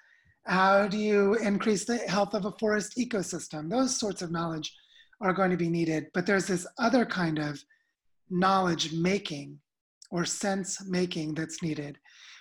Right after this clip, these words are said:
which is the ability to perceive the systems in need of regeneration. And this is where I think it's going to be more challenging.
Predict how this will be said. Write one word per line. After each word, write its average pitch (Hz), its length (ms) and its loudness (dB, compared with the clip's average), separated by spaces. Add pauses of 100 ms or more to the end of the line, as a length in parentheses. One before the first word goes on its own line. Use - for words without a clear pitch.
which 202 200 2
is 185 100 2
the 202 140 4
ability 202 440 2
to 196 280 -2
perceive 185 760 -2
the 165 80 -4
systems 151 680 -8 (140)
in 175 180 0
need 165 200 0
of 156 120 -8
regeneration. 147 640 -6 (1200)
And 185 160 2
this 240 160 6
is 247 140 0
where 196 140 6
I 170 100 4
think 165 320 0 (140)
it's 180 200 -6
going 170 220 0
to 160 80 0
be 160 120 0
more 151 180 -2
challenging. 156 600 -4